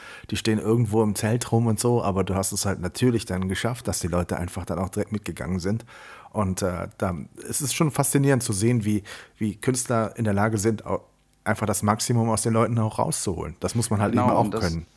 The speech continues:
Speaker 1: ne?
Speaker 2: das
Speaker 1: Also
Speaker 2: ist auch, äh, glaub ich, auch eine ganz wichtige Erkenntnis gegenüber, ähm, äh, Veranstaltern, die dann sagen, „Ja, nee, Künstler brauchen wir nicht.“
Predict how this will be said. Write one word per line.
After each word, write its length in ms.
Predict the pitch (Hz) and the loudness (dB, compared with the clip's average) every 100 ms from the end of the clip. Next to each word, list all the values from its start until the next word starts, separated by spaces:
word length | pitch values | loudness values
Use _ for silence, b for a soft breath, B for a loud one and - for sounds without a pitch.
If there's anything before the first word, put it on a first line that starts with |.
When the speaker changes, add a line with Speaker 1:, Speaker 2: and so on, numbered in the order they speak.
| - | -4
Speaker 1:
ne? 180 | 101 117 | -4 -2
Speaker 2:
das 80 | 101 | -2
Speaker 1:
Also 220 | 123 101 | 0 0
Speaker 2:
ist 80 | 98 | 2
auch, 420 | 139 143 123 - | 2 2 -2 -8
äh, 60 | |
glaub 260 | 110 120 127 | -2 0 0
ich, 140 | 127 | 0
auch 100 | 113 | 0
eine 160 | 123 120 | 0 0
ganz 260 | 110 127 127 | 2 0 -2
wichtige 720 | 123 131 120 123 120 117 113 | -6 -4 -2 0 0 0 -2
Erkenntnis 840 | - 110 120 127 139 135 135 131 | -6 -6 -2 0 0 0 0 -2
gegenüber, 800 | - 120 120 120 120 117 113 104 | -4 -2 -2 0 0 0 0 -2
ähm, 520 | - 107 107 107 101 - _ B B B B B B B B _ | -2 -2 0 -2 -4 -10 _ B B B B B B B B _
äh, 560 | 104 104 101 98 95 95 - _ | -4 -2 -2 -2 -4 -8 -12 _
Veranstaltern, 960 | 113 113 123 - 127 131 135 123 120 | -2 0 0 0 0 0 0 0 0
die 100 | 113 | 0
dann 180 | 113 107 | 0 0
sagen, 580 | 110 113 110 113 107 - _ | 0 0 0 0 -2 -6 _
„Ja, 240 | 101 101 - _ _ _ _ _ | -8 -8 -8 _ _ _ _ _
nee, 320 | 107 110 92 - _ _ _ _ _ | -6 -4 -6 -10 _ _ _ _ _
Künstler 400 | - 120 - 110 | 2 2 4 2
brauchen 260 | 104 110 110 | 4 2 2
wir 120 | 87 | -2
nicht.“ 280 | 80 - | -4 -8